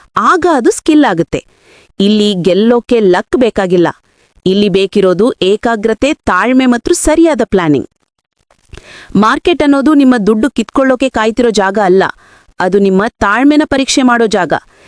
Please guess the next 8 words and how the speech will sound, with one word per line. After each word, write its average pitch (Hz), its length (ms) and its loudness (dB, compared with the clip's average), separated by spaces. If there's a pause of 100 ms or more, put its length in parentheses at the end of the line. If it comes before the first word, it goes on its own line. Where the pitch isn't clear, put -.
(280)
ಯಾರ 185 400 0
ಹತ್ರ 294 360 -2
ತಾಳ್ಮೆ 226 420 0
ಇಲ್ವೋ, 202 500 0 (420)
ಅವರ 294 280 2 (100)
ದುಡ್ಡು, 302 360 0 (300)
ಯಾರ 262 320 2
ಹತ್ರ 294 200 -4